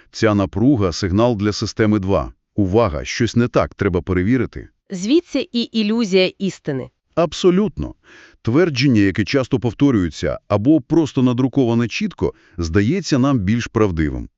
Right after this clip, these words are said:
Speaker 1: Його легше обробити.
Speaker 2: Маркетологи це знають.
Speaker 1: І не тільки вони. До речі, тому гарний настрій робить нас більш креативними,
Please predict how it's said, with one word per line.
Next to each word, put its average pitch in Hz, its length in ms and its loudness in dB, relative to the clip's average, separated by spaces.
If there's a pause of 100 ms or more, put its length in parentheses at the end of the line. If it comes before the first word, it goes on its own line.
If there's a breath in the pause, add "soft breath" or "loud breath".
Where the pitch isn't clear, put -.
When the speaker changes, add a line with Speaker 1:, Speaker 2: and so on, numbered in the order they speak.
(100)
Speaker 1:
Його 92 320 2
легше 123 360 0
обробити. 113 680 -2 (460 soft breath)
Speaker 2:
Маркетологи 233 680 0
це - 160 -12
знають. 123 560 -14
Speaker 1:
І 101 140 2
не 90 160 2
тільки 143 380 0
вони. 69 360 -4 (320 loud breath)
До 85 160 0
речі, 110 480 -2
тому 107 340 4
гарний 101 400 2
настрій 101 480 0
робить 101 360 0
нас 104 220 0
більш 90 260 -4
креативними, 95 880 0